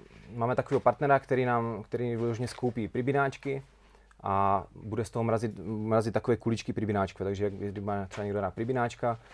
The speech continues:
tak ho může mít prostě v takovém sáčku po celý rok prostě někde ve špajsce, nemusí to dávat do ledničky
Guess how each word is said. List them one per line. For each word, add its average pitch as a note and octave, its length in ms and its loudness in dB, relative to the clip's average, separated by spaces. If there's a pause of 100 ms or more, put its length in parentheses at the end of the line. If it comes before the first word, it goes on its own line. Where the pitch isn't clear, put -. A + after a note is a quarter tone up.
(160)
tak G#2+ 120 -4
ho A2 60 0
může A2+ 200 0
mít A2+ 140 0
prostě - 240 -6
v - 60 -10
takovém A#2+ 280 2
sáčku A2 560 4 (400)
po A2+ 80 0
celý A#2+ 240 0
rok A2+ 160 4
prostě A2+ 300 -6
někde A2 260 2
ve G2+ 100 0
špajsce, A2+ 440 0
nemusí A2 300 -2
to - 80 -6
dávat G#2+ 180 6
do G#2+ 80 4
ledničky A2 520 2